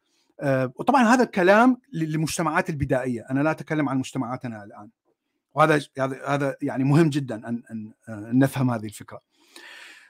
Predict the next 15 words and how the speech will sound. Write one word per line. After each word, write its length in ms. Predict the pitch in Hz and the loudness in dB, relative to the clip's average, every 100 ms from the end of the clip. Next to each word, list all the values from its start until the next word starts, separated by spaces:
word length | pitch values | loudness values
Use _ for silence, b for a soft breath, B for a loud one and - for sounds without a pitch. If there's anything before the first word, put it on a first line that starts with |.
| - 190 | 2 10
آم، 300 | 185 170 170 | 10 10 2
فإذا 600 | - 240 214 254 262 240 226 _ _ _ _ _ _ _ _ _ _ _ - | 6 8 8 8 8 8 4 _ _ _ _ _ _ _ _ _ _ _ 0
قد 160 | 320 320 | 0 2
تكون 440 | 277 - 311 302 | 0 6 8 8
هذه 540 | 220 240 220 190 185 165 | 8 4 2 -4 -4 -4
ال-، 160 | 165 | -4
الصفات 600 | 151 - 156 190 196 190 - | -6 -6 -4 4 4 4 -2
ال-، 340 | 156 147 143 - - | -6 -4 -6 -8 -12
آه، 200 | 127 123 | -10 -10
خلينا 280 | - 165 160 | -6 -4 -4
نقول 360 | 165 180 170 156 | 0 2 2 0
البيولوجية 1200 | 139 131 135 - 139 160 165 139 131 208 214 139 | -4 -4 -6 -4 4 4 4 0 -6 -2 0 0
الموجودة 460 | 131 139 131 214 190 | 0 -2 -2 -2 -2
عند 180 | 156 143 | -2 -4
الذكور 600 | 127 139 - 190 175 | -6 -10 -2 0 0